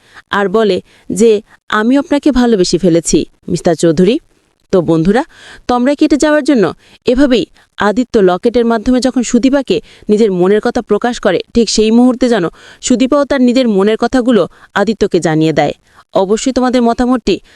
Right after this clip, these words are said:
কমেন্টে জানাতে ভুলবে না। চ্যানেলটিতে নতুন হয়ে থাকলে অবশ্যই চ্যানেলটি সাবস্ক্রাইব করে দিও।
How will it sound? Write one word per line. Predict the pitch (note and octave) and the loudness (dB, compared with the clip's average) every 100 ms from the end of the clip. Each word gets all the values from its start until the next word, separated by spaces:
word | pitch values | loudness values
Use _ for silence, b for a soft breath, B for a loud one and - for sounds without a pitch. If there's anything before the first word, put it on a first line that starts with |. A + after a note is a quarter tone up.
| b | b
কমেন্টে | B3 C4 C#4 G3+ | -2 0 0 0
জানাতে | F#3 E3+ E3 | 0 -2 -2
ভুলবে | E3 F3 D#3+ | 0 0 2
না। | D#3+ D#3+ - b b - | -2 -4 -10 b b -2
চ্যানেলটিতে | F3+ E3+ E3+ E3 | 0 0 -2 -2
নতুন | E3+ E3+ G#3+ | 0 0 2
হয়ে | G#3+ | 2
থাকলে | G#3 G#3 - A3 - b b | 0 -2 0 -2 -4 b b
অবশ্যই | - B3+ C4 C4 | -4 -2 -2 -2
চ্যানেলটি | C#4+ C#4 - - | 0 0 0 -4
সাবস্ক্রাইব | - F#3 - F3 F3 | -4 -4 -2 -4 -2
করে | F3 E3+ | 0 0
দিও। | D#3+ E3 D#3+ | 2 2 0